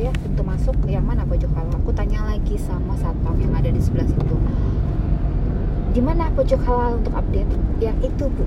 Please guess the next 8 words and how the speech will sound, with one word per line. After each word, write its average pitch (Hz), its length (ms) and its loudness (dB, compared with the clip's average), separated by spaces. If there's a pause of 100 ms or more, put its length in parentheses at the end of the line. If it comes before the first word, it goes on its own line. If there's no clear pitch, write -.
masuk. - 360 -2 (920)
Sampai - 320 -2
di 185 160 0
dalam, - 240 0 (400)
aku - 140 -4 (100)
pun 170 140 2 (260)
bertanya 262 480 0
lagi, - 160 0